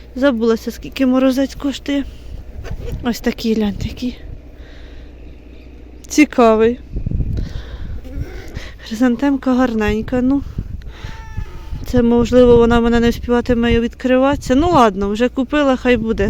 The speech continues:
гарненька. А оце таких ромашечок схотілося, не знаю, наче то польові. Тепер треба десь тут їх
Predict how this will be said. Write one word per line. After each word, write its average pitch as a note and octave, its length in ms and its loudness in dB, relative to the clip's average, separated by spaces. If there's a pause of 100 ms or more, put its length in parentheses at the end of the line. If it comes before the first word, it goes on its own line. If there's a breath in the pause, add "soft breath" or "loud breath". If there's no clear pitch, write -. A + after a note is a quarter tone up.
гарненька. G#3+ 580 0 (720 loud breath)
А C4+ 160 6
оце C#4+ 180 2
таких D4 360 -2
ромашечок A#3 580 0
схотілося, A3+ 680 -2
не A3+ 120 0
знаю, A3 240 0
наче A3 280 2
то A3 140 0
польові. A3 540 4 (2000 loud breath)
Тепер A#3 240 -2
треба A#3 200 0
десь A#3 140 0
тут B3 220 -6
їх A3+ 100 -2